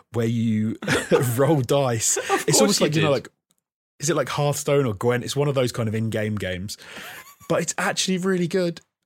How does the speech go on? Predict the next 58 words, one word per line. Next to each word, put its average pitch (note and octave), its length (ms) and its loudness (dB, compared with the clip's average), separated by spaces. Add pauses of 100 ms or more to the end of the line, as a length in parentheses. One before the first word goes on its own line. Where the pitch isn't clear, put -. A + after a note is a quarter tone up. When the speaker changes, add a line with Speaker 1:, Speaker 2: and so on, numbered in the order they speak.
(180)
Speaker 1:
And C3 120 0
I D3+ 120 2
thought D3 200 2
it C3 60 0
might C3+ 220 0
be B2 100 0
a, A#2 80 0
a A2+ 60 -2
real A2+ 420 -2
game, G2+ 380 -2
and F#2+ 80 -6
I - 20 -6
was G2 140 -8
like, G#2 100 -6
"Maybe A#2 240 -4
I G#2+ 60 -4
can A2 140 -6
Speaker 2:
Well, B2 100 -2
Speaker 1:
buy A2 260 0
Speaker 2:
Jonesy, C3 360 0
you B2 120 -4
know C3 80 0
what? B2 220 -2
If B2+ 140 -4
Speaker 1:
a A#2+ 60 -2 (120)
physical A#2 440 -2
version," A2 440 -2
but F2 260 -6 (180)
apparently G#2 260 -8
it's - 120 -8
made G#2 180 -4
up - 140 -8
for - 60 -10
the G2 80 -8
game. G#2 260 -6 (320)
Speaker 2:
That - 160 -6
would - 100 -10
be E3 60 -6
good. E3+ 60 -2
That F#3 80 -2
would E3+ 80 -4
be C3+ 80 -8
cool C#3 180 -4
if G2 60 -10
they G2+ 100 -4
release G2 300 -6
it, - 60 -20
though. - 180 -16 (160)
But G#2+ 480 -2 (420)
you A#2+ 100 -6
see D3 140 -2
that C#3+ 160 0
you C#3+ 200 -4
might E3+ 200 0
be G#2 80 -2
onto B2 160 -4
something E2 300 -10
here, F2+ 260 -8